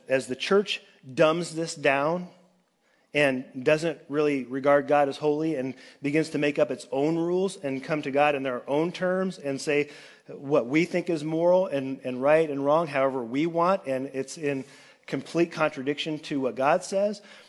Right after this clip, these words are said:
then the world says, "You live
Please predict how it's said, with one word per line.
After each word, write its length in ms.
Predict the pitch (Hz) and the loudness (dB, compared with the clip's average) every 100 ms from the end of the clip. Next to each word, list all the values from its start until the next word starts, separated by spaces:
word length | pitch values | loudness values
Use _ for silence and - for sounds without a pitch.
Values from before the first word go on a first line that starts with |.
| _ | _
then 160 | 147 139 | -2 0
the 80 | |
world 340 | 131 170 214 202 | 2 4 4 2
says, 480 | - 151 143 143 - - _ _ | 2 4 4 2 -6 -20 _ _
"You 240 | 139 185 | -2 0
live 580 | 226 208 196 185 165 - | 2 4 4 4 0 -12